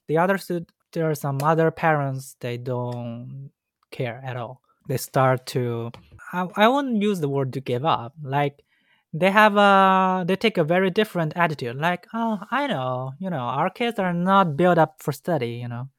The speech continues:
So long as they can make a decent life, I don't care if they go to the higher, uh, s-,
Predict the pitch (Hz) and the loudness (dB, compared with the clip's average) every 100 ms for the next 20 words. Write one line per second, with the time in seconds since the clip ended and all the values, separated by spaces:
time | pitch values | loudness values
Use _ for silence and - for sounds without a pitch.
0 | _ - 202 214 208 - 180 - 160 156 | _ -6 2 4 4 2 -2 0 0 0
1 | 151 139 127 147 143 127 143 147 139 135 | -2 -4 -2 -4 -4 -4 -2 0 -2 -4
2 | - _ 131 143 160 139 120 120 - 120 | -10 _ -10 -6 -6 -2 -2 -2 -6 -8
3 | 123 127 123 127 120 117 117 _ - - | -6 -6 -6 -6 -6 -6 -8 _ -20 -20
4 | _ _ - 127 123 123 - 131 117 117 | _ _ -6 -2 -2 -2 -4 -4 -4 -6
5 | - | -12